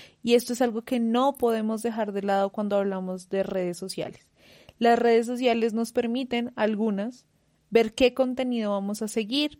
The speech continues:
qué contenido estamos viendo. Entonces, en el guardar nuestros ojos, el tener cuidado con qué contenido estamos recibiendo, eso va a ayudar a guardar nuestro corazón y, sin duda, nos va a permitir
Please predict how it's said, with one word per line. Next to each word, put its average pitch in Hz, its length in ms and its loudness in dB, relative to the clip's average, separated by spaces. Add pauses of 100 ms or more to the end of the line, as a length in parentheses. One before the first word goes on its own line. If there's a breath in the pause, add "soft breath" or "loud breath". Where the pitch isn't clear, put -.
qué - 140 -12
contenido 214 500 -2
estamos 196 460 -4
viendo. 214 480 -4
Entonces, 220 540 -10
en 233 120 -2
el 233 140 0
guardar 220 420 2
nuestros 220 460 -6
ojos, 254 460 0
el 208 260 -4 (400 soft breath)
tener 226 420 0
cuidado 233 420 2
con 240 200 -4
qué 226 300 -2 (460)
contenido 233 720 0
estamos 233 460 -2
recibiendo, 220 640 -4 (460 soft breath)
eso 220 300 0
va 220 100 4
a 214 40 4
ayudar 214 340 2
a - 20 4
guardar 208 380 0
nuestro 202 340 -6
corazón 226 540 -2 (100)
y, 294 220 2
sin 220 400 -2
duda, 240 420 2 (460 soft breath)
nos 226 340 2
va 240 140 8
a 226 100 2
permitir 240 680 -2